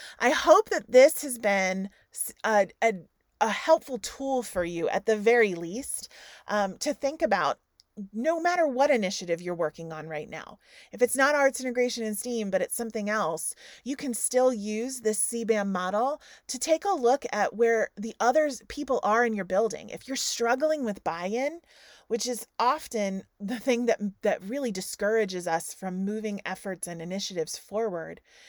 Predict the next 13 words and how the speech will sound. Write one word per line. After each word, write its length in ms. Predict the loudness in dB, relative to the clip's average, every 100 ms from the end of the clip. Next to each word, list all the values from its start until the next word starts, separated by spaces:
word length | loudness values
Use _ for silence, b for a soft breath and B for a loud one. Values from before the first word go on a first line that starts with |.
| B B
is 120 | -10
because 280 | -8 -6 -6
it's 120 | -6
a 60 | -8
struggle 580 | -8 -4 0 2 2 -2
to 120 | -6
get 220 | -10 -8
buy-in. 480 | -10 -8 -6 -6 -10 -16 B B B
But 160 | 0 4
this 120 | 4
C 260 | 2 -4
bam 220 | 0 4 4
model 460 | 6 4 4 2